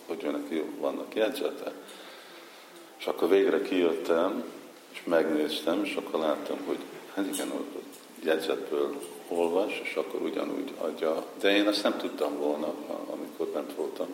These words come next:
hogy ez most, á, referenciához bent, úgy csak úgy hangzott, hogy úgy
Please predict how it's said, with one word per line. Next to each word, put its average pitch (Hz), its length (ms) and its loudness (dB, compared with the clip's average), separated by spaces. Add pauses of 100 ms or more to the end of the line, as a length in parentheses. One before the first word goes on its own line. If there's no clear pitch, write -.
hogy 78 160 -4
ez 78 120 -4
most, 76 220 -6 (800)
á, 76 240 0 (320)
referenciához 78 1080 2 (120)
bent, 82 240 0
úgy - 100 -4
csak - 220 -6
úgy 73 160 -6
hangzott, 73 400 -6
hogy 80 200 -6
úgy 76 180 -10